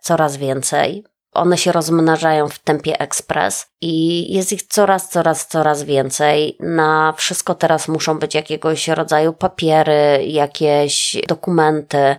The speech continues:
Pozyskiwanie środków już nie jest tak proste. Mój na przykład Ostatni wniosek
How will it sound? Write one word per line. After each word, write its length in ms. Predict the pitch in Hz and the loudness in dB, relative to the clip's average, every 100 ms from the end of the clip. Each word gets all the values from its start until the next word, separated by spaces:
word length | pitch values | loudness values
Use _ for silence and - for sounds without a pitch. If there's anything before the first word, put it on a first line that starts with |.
| - | -2
Pozyskiwanie 680 | 160 151 - 170 151 151 | -2 -2 -4 -2 0 0
środków 520 | 143 170 156 - 151 175 | -2 -2 -2 -4 -8 -6
już 340 | 165 - - | -4 -4 -2
nie 260 | 170 170 160 | 2 4 4
jest 200 | 151 - | 2 -2
tak 200 | 147 - | -4 -4
proste. 800 | - 151 139 - 139 139 135 - | -2 -2 -2 0 2 4 4 2
Mój 400 | - 147 160 160 | -6 -2 2 2
na 120 | 151 | 2
przykład 580 | 147 - - 151 151 - - _ _ _ | 0 -4 -2 -2 -2 -10 -20 _ _ _
Ostatni 420 | 180 - 180 - 165 | -6 -4 -4 -2 -4
wniosek 540 | 160 170 160 156 - | 0 0 2 0 -4